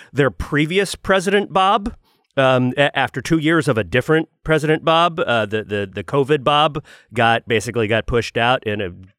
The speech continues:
pretty bizarre thing for a seventy-one-year-old, because the seventy-one-year-old, the, the, the old seventy-one-year-old who had quit, who had said he was out,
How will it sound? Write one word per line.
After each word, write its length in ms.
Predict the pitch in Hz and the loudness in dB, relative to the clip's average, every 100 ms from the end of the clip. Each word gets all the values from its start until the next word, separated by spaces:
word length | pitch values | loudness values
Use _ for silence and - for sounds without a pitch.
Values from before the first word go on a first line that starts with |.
| - | -6
pretty 240 | 127 107 | -4 -4
bizarre 400 | 107 113 113 117 | -6 -4 0 2
thing 240 | 107 131 127 | 2 -2 0
for 180 | 165 180 | 2 2
a 60 | |
seventy-one-year-old, 1300 | - 269 262 277 254 220 269 311 285 180 139 117 101 - - - - | 0 0 0 0 -2 0 0 2 2 2 4 2 -2 -8 -20 -10 -6
because 420 | 214 220 214 165 | 0 0 0 0
the 100 | 202 | -2
seventy-one-year-old, 1000 | - 220 202 202 190 190 196 180 170 127 | 0 0 0 0 2 2 2 2 2 2
the, 180 | 160 - | -2 -4
the, 640 | 123 170 185 - 139 123 - | -2 -2 -2 -6 -12 -12 -6
the 180 | 131 175 | -2 2
old 320 | 202 214 180 | 4 2 0
seventy-one-year-old 840 | - 196 175 170 185 180 147 123 104 | 0 0 2 2 2 2 2 2 0
who 140 | 151 | -2
had 240 | 127 131 | -2 -4
quit, 300 | - 185 151 | 0 0 0
who 100 | 113 | -4
had 120 | 117 110 | -8 -6
said 220 | 143 131 | -6 -4
he 140 | 120 | -2
was 120 | 120 | -4
out, 300 | 117 104 101 | -4 -4 -6